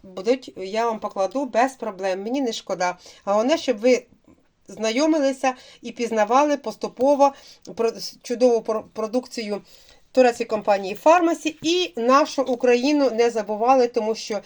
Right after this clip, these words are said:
е, підтримуємо нашого виробника. Нам зараз це надважливо. Всіх благ, миру, здоров'я, всього найкращого. З вами була Наталя. Обіймаю вас. О, ще ж вам, я соромлюсь, звісно, але,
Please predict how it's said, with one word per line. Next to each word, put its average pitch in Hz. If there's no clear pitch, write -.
е, 190
підтримуємо 220
нашого 214
виробника. 214
Нам 214
зараз 196
це -
надважливо. 202
Всіх 294
благ, 320
миру, 294
здоров'я, 262
всього 254
найкращого. 254
З 214
вами 220
була 214
Наталя. 285
Обіймаю 240
вас. 262
О, 330
ще 370
ж 262
вам, 285
я 254
соромлюсь, 381
звісно, 254
але, 311